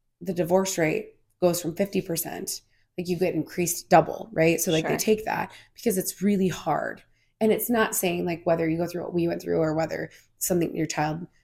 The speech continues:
Speaker 1: dies from, uh, cancer or an accident or, you know,
Speaker 2: Mm-hmm.
Speaker 1: regardless, it's just statistics. I said, "So now you're literally telling these people that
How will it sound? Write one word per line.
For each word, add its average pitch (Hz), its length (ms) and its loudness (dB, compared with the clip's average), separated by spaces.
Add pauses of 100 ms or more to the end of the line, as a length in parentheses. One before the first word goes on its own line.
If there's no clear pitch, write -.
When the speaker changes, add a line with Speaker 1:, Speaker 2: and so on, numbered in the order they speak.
(100)
Speaker 1:
dies - 220 0
from, 160 240 2
uh, - 340 -10
cancer 170 400 -2
or 156 360 0
an 170 160 0
accident 156 480 -2
or, 160 160 -6
you 202 120 4
know, - 280 -6 (100)
Speaker 2:
Mm-hmm. 170 240 -6 (180)
Speaker 1:
regardless, 185 760 0 (260)
it's - 140 -10
just - 240 -6 (120)
statistics. - 800 -6 (640)
I 208 40 -2
said, 196 180 -2
"So 214 100 2
now 208 180 0
you're 226 220 4
literally 214 560 2
telling 190 480 0
these 165 140 -6
people - 560 -6 (1700)
that 175 420 2